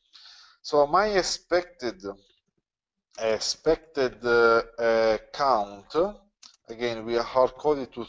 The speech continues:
three for now, and then we assert that R equals, uh, that expected,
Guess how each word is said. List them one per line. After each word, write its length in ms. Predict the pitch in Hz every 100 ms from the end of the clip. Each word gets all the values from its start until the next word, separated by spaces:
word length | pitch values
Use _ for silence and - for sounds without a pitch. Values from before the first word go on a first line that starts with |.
| -
three 160 | 127 120
for 200 | 113 104
now, 420 | 101 113 156 202 220
and 160 | 147
then 260 | 110 117 117
we 140 | 117
assert 680 | 127 - - 110 104 - _ 190 240 _ _ _ _ _ _ _
that 240 | 127 120 117 _ 117 87 - -
R 240 | 127 127
equals, 760 | 139 120 - 156 202 208 - - _ _ _ - _ _ _ _ _ 123
uh, 500 | 117 113 113 110 107 -
that 180 | 104 - _ _
expected, 720 | 117 - - 196 196 - 156